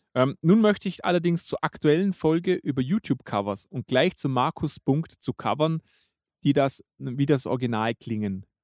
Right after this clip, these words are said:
kommen. So. Ich verstehe voll, dass er solche Cover als Zuschauer nicht besonders interessant findet, da sie dem ursprünglichen Werk wenig Neues hinzufügen. Für mich wird diese Art Cover jedoch dann wieder besonders interessant,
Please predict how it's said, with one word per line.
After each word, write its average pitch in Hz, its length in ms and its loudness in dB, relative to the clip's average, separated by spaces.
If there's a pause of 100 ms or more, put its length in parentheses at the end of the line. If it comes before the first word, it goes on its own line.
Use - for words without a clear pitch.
kommen. 98 420 -2 (160)
So. - 380 -4 (560)
Ich 185 180 2
verstehe 175 480 2
voll, 185 380 0
dass 147 160 -2
er 135 80 -2
solche 151 340 -2
Cover 160 340 -2
als - 220 -6
Zuschauer 175 560 -2
nicht 156 260 -4
besonders 135 420 -2
interessant 113 600 -4
findet, 101 360 -8 (420)
da 110 160 2
sie 131 80 -2
dem 127 200 0
ursprünglichen 175 800 0
Werk 123 440 0
wenig 127 420 -2
Neues 110 300 0
hinzufügen. 107 720 -8 (380)
Für - 160 0
mich 196 260 4
wird 160 180 0
diese 190 260 -2
Art 120 280 -2
Cover 147 240 0
jedoch 139 280 0
dann 170 260 0
wieder 190 160 -2
besonders 160 440 -2
interessant, 151 640 -4